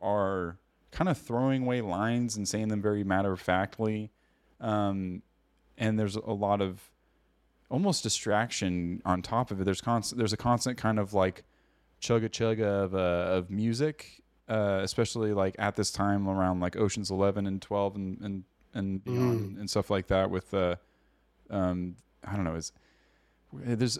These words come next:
Speaker 1: what, what kind of music? There was one song that really sounded like Can, honestly, with the percussion in, in one part of
Speaker 2: Mm.
Speaker 1: the, one
Speaker 2: Yeah,
Speaker 1: part of the
Speaker 2: yeah,
Speaker 1: movie,
Speaker 2: for
Speaker 1: but
Speaker 2: sure.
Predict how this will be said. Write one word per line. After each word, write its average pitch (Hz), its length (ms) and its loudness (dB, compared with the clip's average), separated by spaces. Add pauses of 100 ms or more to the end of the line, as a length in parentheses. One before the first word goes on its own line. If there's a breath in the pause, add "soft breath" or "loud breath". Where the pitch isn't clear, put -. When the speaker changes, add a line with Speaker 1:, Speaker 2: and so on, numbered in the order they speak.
(140)
Speaker 1:
what, 131 240 -4
what 143 160 -4
kind 143 160 0
of 113 60 2
music? 113 200 0
There 127 100 2
was 117 120 -2
one 165 160 0
song 139 240 2
that 107 200 2
really 107 260 0
sounded 98 260 -2
like 87 200 0
Can, 107 500 2
honestly, 92 440 2
with 92 160 2
the 92 80 -4
percussion 92 840 0
in, 92 240 -2
in 95 180 -4
one 95 120 0
part 208 120 6
of 190 140 4
Speaker 2:
Mm. 127 160 0
Speaker 1:
the, 90 60 -12
one 110 160 -8
Speaker 2:
Yeah, 156 100 4
Speaker 1:
part 240 60 4
of 254 60 6
the 220 60 6
Speaker 2:
yeah, 226 240 4
Speaker 1:
movie, 92 100 -8
Speaker 2:
for 147 120 0
Speaker 1:
but - 60 0
Speaker 2:
sure. 175 360 0